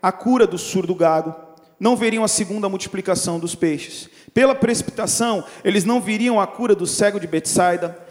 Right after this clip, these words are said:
a cura do jovem possesso. Pedro não teria tido a experiência de pescar um peixe com uma moeda na boca. A cura de um outro cego do, do capítulo nove de João. Jesus curou a mulher enferma.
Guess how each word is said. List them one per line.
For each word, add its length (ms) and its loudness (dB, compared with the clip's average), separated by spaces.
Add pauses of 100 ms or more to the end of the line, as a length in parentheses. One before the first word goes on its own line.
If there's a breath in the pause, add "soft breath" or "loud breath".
(120)
a 80 2
cura 240 0
do 120 -2
jovem 320 2
possesso. 720 -2 (520 loud breath)
Pedro 280 6
não 140 0
teria 280 2
tido 200 -4
a 40 4
experiência 520 0
de 80 -4
pescar 380 2
um 100 -2
peixe 480 4
com 200 -8
uma 120 0
moeda 380 0
na 100 0
boca. 360 -2 (520 loud breath)
A 120 6
cura 420 2
de 120 -2
um 140 -4
outro 320 4
cego 380 -4
do, 100 -4 (160)
do 200 2
capítulo 420 2
nove 400 2 (340 loud breath)
de 160 4
João. 540 0 (180 loud breath)
Jesus 400 4
curou 240 2
a 40 -2
mulher 280 0
enferma. 560 0